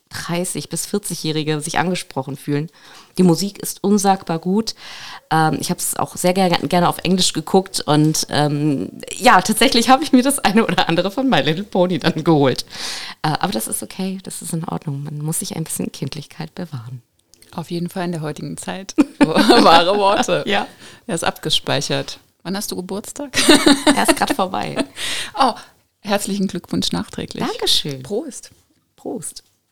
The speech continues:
Speaker 1: Ja, eigentlich bin ich sogar Generation Sailor Moon, also die, äh, ganze Anime- und Manga-Geschichte, das ist ja eher so meins.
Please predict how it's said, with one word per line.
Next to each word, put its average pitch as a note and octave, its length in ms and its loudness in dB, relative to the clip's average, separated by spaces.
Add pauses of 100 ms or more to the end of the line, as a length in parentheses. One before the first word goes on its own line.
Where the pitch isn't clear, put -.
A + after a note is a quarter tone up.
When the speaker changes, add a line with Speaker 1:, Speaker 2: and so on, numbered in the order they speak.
(380)
Speaker 1:
Ja, D#3+ 320 -4
eigentlich D#3+ 280 -6
bin E3 100 -4
ich D#3 80 -6
sogar D#3+ 200 -8
Generation D#3+ 640 -8
Sailor E3 400 -4
Moon, A#3 340 -4
also D3 160 -6
die, D3+ 220 -6
äh, D3+ 280 -6
ganze D#3 360 -8
Anime- F3 420 -4
und D#3 100 -8
Manga-Geschichte, G3 760 -8
das D#3 160 -10
ist - 140 -8
ja D3+ 80 -8
eher F3 260 -10
so F3 120 -6
meins. D#3+ 320 -2